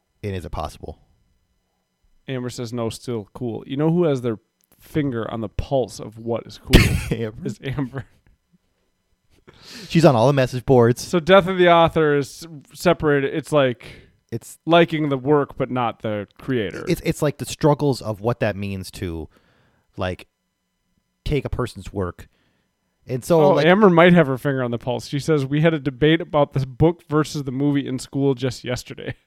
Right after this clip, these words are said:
Speaker 1: Oh, that's not about J K Rowling, though.
Speaker 2: Yeah.
Speaker 1: Um, but, uh,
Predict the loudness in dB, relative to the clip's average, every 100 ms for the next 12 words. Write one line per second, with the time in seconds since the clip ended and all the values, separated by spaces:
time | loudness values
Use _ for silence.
0 | -6 -4 -4 -4 -4 -6 -4 -6 -6 -8
1 | -6 -6 -6 -12 -16 -18 _ _ -10 -10
2 | -10 _ _ -18 0 4 4 2 -2 -10
3 | -16 _ _ _ _ _ _ _ -20 -20
4 | _ _ _ _ _ _ _ _ _ -2
5 | -2